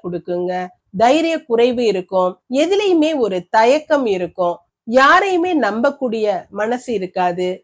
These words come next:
உடல் ஆரோக்கியமும் குறைவா இருக்குங்க. ஒரு நாளைக்கு இருந்த உடல்நிலை இன்னொரு நாள் இருக்காது. ஒரு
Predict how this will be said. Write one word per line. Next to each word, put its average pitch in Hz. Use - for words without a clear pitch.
உடல் 277
ஆரோக்கியமும் 202
குறைவா 214
இருக்குங்க. 175
ஒரு 262
நாளைக்கு 330
இருந்த 208
உடல்நிலை 208
இன்னொரு 285
நாள் 202
இருக்காது. 175
ஒரு 233